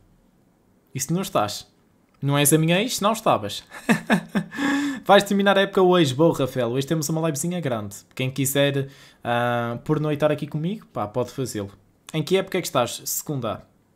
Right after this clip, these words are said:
Deixa-me cá ver que jogadores é que estão a custo zero, mano. Então, Bruno, tudo bem? Luís Dias disse que se saísse só seria no verão, portanto, porque nos preocupamos, disse o Tony. Pá, porque pode haver, entretanto, alguma proposta milionária que o faça mudar de ideias,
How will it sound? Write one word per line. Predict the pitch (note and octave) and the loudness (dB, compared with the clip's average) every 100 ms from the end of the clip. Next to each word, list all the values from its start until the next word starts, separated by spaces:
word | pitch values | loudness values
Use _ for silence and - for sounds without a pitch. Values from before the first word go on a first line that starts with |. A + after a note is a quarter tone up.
| _ _ _ _ _ _ _ _ _ _ _ _ - - - - _ | _ _ _ _ _ _ _ _ _ _ _ _ -20 -20 -20 -20 _
Deixa-me | F#3+ C#4+ D#4 | 0 0 4
cá | C#4+ | 4
ver | G#3+ | 4
que | G#3 | 2
jogadores | F#3 F3+ F3+ | 0 0 2
é | F3+ | 0
que | - | -2
estão | F3+ | -2
a | E3+ | -4
custo | D3 - | -8 -4
zero, | B2 A2 | -4 -4
mano. | G#2+ G#2 - _ _ _ _ | -8 -10 -16 _ _ _ _
Então, | D#3+ D#3+ G3+ | -2 2 4
Bruno, | G#3+ G#3 | 4 2
tudo | F#3 F3 | 2 2
bem? | C#3+ G3 | 2 2
Luís | F#3+ G3 E3 | 2 0 0
Dias | G3 E3+ | -2 0
disse | G3 - | -2 -4
que | - | -6
se | - | -2
saísse | F3+ F3+ F3+ F#3 | 0 2 0 0
só | E3+ E3+ | 0 0
seria | E3+ F#3 | 0 0
no | F3+ | -2
verão, | C#3 D#3 F3 | 0 0 0
portanto, | E3 - E3+ E3+ | -2 0 0 0
porque | E3+ E3 - F3+ F#3+ - _ _ _ _ _ _ - | -4 -4 -2 -4 -4 -8 _ _ _ _ _ _ -4
nos | D3 E3 | 0 0
preocupamos, | E3+ F3 - D#3 C3 A#2 G#2 - | 0 -2 0 0 0 -4 -10 -10
disse | B2 B2+ C3+ | -6 -6 -6
o | |
Tony. | C3 C3 A#2 G#2+ - _ - - - | -2 -2 -2 -8 -14 _ -20 -20 -2
Pá, | - | 0
porque | D#3 D#3 | 0 0
pode | F#3 F3 | 2 2
haver, | F3 | 2
entretanto, | F3 E3+ E3 E3 E3 | 0 0 0 0 2
alguma | D#3 D#3+ D3 | 0 0 -2
proposta | D#3 D#3+ D3+ D#3 | -2 -2 -2 -4
milionária | D3+ C#3+ C#3 C#3+ D3 | -2 -2 -2 -2 -2
que | C#3 C3+ | -2 -4
o | |
faça | C#3+ C3+ C#3 | -2 -4 -4
mudar | C3+ C3+ | -4 -4
de | C3 | -4
ideias, | G#2+ G#2+ G#2+ G#2 - | -6 -6 -6 -8 -14